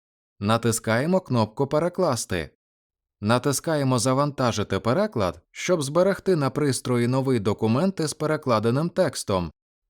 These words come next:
І маємо такий результат. У режимі вебсайти можна працювати з текстом за вказаною адресою веб-сторінки. Наприклад, перекладімо текст із цієї веб-сторінки.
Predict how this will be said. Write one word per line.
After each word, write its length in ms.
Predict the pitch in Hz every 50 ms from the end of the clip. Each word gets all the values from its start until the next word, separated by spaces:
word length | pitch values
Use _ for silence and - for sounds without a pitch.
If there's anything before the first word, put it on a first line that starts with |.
| _ _ _
І 160 | - 113 113 104
маємо 420 | 101 101 104 120 143 180 208 208
такий 360 | 208 - 160 - - 113 107
результат. 640 | 110 117 113 147 165 170 - 180 160 110 95 - - _ _ _ _ _ _ _ _ _ -
У 120 | 127 143
режимі 400 | 147 156 147 131 147 131 117 107
вебсайти 580 | 98 107 107 104 - - 190 214 208 208 139 131
можна 320 | 127 131 127 113 131 127
працювати 640 | - - 131 127 - 147 147 139 120 107 - 107 98
з 80 | -
текстом 500 | - 202 220 220 - - - 110 104 95 - _ -
за 200 | 110 113 139 131
вказаною 680 | - - - 175 202 190 180 180 170 160 147 135 135
адресою 540 | 131 120 120 117 113 110 - 131 131 139 139
веб-сторінки. 840 | 143 143 139 - - - 190 202 196 160 123 - - 101 87 78 - _ _ _ _ _ _ _ _ _ _ _ -
Наприклад, 640 | 101 107 117 117 - 190 214 208 - 175 160 - -
перекладімо 720 | 160 160 160 156 160 175 170 170 143 123 113 104 95 95
текст 440 | 92 - 190 220 220 - - - _ _
із 240 | - 175 165 - -
цієї 440 | - - 196 165 127 120 107 104 107
веб-сторінки. 880 | 113 139 139 - - - 190 202 208 190 147 113 - - 95 85 78